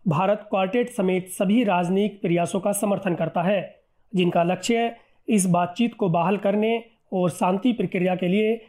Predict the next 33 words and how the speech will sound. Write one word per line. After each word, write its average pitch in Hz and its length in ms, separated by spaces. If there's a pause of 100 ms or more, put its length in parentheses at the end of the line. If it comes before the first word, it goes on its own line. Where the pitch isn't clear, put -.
(220)
अंतर्राष्ट्रीय 180 540
समुदाय 185 460
की 214 160
सामूहिक 226 640
प्रतिबद्धता 180 600
को 226 140
मजबूत 180 440
करना 170 240
है।" 185 380 (260)
स्वतंत्र 247 460
और 208 220
लोकतांत्रिक 202 600
फिलिस्तीन 240 500
की 220 200
स्थापना 190 440
के 208 120
लिए 190 300 (360)
भारत 202 340
की 262 100
प्रतिबद्धता 196 640
को 233 160
दोहराते 190 400
हुए 220 200
स्वरूप 208 440
ने 202 80
कहा 196 240
कि 202 400 (260)
सार्थक 208 500
और 208 200
दीर्घकालिक 233 640
शांति 285 420
के 208 140
लिए 190 400